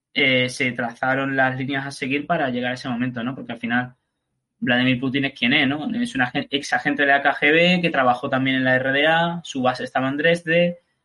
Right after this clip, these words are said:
pasó muchos años allí y tiene conexiones muy curiosas con ciertos personajes que vamos a comentar.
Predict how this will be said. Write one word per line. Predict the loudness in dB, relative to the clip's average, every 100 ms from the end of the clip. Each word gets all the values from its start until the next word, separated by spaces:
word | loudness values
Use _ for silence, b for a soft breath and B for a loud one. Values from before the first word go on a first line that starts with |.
| _
pasó | -4 -4 -2
muchos | -4 -4 -4 -2
años | -2 0
allí | 0 0 0 -2 -6 _ _ _ _
y | 0 0
tiene | 2 0 2
conexiones | 2 0 0 -2 0 -2
muy | -4
curiosas | -2 0 2 0 -4
con | -6 -8
ciertos | -4 -4 -4 -8
personajes | -8 -6 -8 -4
que |
vamos | -2 0 -2
a |
comentar. | 0 0 -2 -6